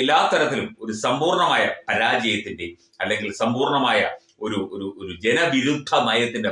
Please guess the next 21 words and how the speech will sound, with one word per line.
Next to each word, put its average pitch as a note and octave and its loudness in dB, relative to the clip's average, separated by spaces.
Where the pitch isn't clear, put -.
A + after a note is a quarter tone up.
ഭാഗമായി F#2 -6
പാർട്ടി F#2 -6
നിലകൊള്ളുമ്പോൾ E2+ -8
പാർട്ടി E3+ 2
സെക്രട്ടറിക്ക് G#2+ -10
മാത്രം E2+ -12
പാർട്ടി G#2 -2
എന്നും A2 2
പൊന്നാണ്, F#2 -2
മുത്താണ്. - -12
അത് G2 -2
അങ്ങേക്കും A2+ -4
അങ്ങേ G#2+ -2
പോലെ A2+ 0
തെരഞ്ഞെടുപ്പിലൊക്കെ B2 0
തന്നെ A#2+ 0
മത്സരിച്ച് A2+ 0
ജയിക്കണം B2 0
എന്നാഗ്രഹിക്കുന്ന A2+ 0
പാർട്ടി A2 0
സഖാക്കൾക്കുമൊക്കെ G#2+ -4